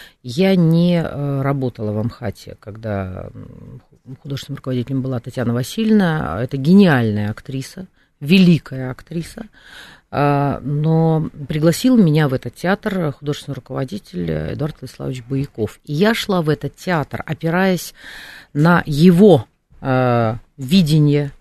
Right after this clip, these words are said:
театра, на его видение дальнейшей ситуации в культуре, в том, э, на его, э, как вот, а, ощущение современного театра, как он должен строиться, на чем он должен строиться и так далее. Поэтому я пришла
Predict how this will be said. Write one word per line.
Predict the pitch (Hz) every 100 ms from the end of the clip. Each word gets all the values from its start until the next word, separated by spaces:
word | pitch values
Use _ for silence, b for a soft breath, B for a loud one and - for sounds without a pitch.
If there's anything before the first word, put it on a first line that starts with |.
| _
театра, | - 151 139 - 139 -
на | 143 156 170
его | 165 156 185 180 -
видение | 135 175 147 156 147 135 131
дальнейшей | 120 139 147 160 147 139
ситуации | - - 143 147 - 127
в | -
культуре, | - 151 - 143 135 143
в |
том, | - 151 B B B -
э, | 135 135 131 131
на | 143
его, | 156 170 180 175 b b _
э, | 151 143 143 147 147 143 143 147 143 - - 147 - 143 -
как | 151
вот, | 131 151 -
а, | 156 -
ощущение | 156 - - - 190 170 143 123
современного | - 160 156 160 156 165 147 139 131 101 -
театра, | - 135 127 123
как | - 156
он | 151
должен | 147 143 143
строиться, | - - 147 139 127 - 113
на | 131 151
чем | - 170 143
он | 127
должен | 120 113 131
строиться | - 156 151 -
и | 117
так | - 120
далее. | 120 110 95 B B B _
Поэтому | 151 151 151 143
я | 131 131
пришла | - 123 - 123 110